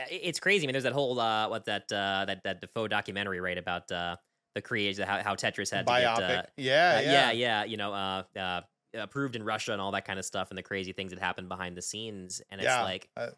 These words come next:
Speaker 1: you know, you have to understand the context behind, behind Tetris, you know, uh, in that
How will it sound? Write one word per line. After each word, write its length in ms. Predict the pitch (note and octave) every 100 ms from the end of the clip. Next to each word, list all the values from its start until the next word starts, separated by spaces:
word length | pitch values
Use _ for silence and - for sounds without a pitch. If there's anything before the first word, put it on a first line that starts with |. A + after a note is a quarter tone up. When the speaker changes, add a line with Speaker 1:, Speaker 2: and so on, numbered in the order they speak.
| -
Speaker 1:
you 80 | G#3
know, 60 | - _ -
you 80 | A#3
have 80 | B3+
to 60 |
understand 300 | C4 G3+ F#3+
the 60 | C#3+
context 540 | - A#2 A#2+ A2+ - -
behind, 600 | G2 G#2 G2+ G2 F#2+ - - -
behind 320 | G2+ G#2 G2+
Tetris, 440 | G2+ F#2+ G2 F#2
you 60 | G2+
know, 180 | G2 G2
uh, 80 | G#2+
in 220 | A#2 A#2
that 280 | A2+ G#2+